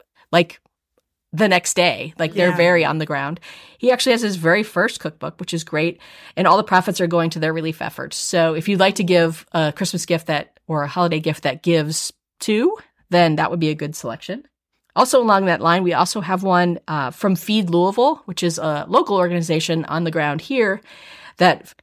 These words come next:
Speaker 1: they have a cookbook called Every Cook, Every Kitchen, which is just a very small, uh, paperback,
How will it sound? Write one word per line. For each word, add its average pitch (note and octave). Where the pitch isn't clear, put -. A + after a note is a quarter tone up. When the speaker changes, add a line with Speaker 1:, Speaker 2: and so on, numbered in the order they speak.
Speaker 1:
they A3
have G3+
a F3
cookbook F3
called D#3+
Every F3+
Cook, F3
Every E3
Kitchen, E3+
which F#3
is F3+
just F#3+
a F#3+
very G3
small, E3+
uh, C3+
paperback, E3+